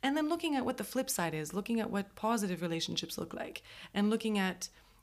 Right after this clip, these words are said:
"Oh, wow, like, so that's the alternative." And always thinking, "How could this be better?" <laughs> Like, "This doesn't feel right. Um, what, what would feel safer? What would feel good? Like, this, this definitely doesn't feel safe." Um,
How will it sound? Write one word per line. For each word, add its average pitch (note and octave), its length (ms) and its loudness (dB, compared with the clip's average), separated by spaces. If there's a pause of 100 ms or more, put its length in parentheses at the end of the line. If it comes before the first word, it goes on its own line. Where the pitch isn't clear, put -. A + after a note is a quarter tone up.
"Oh, B3+ 120 4
wow, A#3 380 2
like, D#3 160 -4
so - 120 -2
that's B3 220 -2
the F#3 120 -4
alternative." D#3+ 600 -6 (260)
And A#3+ 100 2
always F#4 220 2
thinking, C4 380 0
"How C4+ 180 -2
could C#4+ 160 2
this C4 140 2
be G3+ 120 0
better?" - 300 -6 (380)
<laughs> - 360 -10
Like, A3 240 4 (160)
"This E4+ 140 0
doesn't B3+ 300 4
feel G3+ 300 2
right. - 380 -4 (420)
Um, G3 240 2
what, A3 300 0
what B3+ 200 0
would A3+ 180 0
feel A3 300 0
safer? F#3 460 0
What E3+ 120 -2
would G3+ 120 0
feel G#3+ 220 2
good? E3+ 340 0
Like, D#3+ 200 -8
this, G3 180 0
this G3 220 -2
definitely G#3 380 -2
doesn't F3 240 -6
feel - 140 -6
safe." - 320 -8 (400)
Um, F3+ 440 2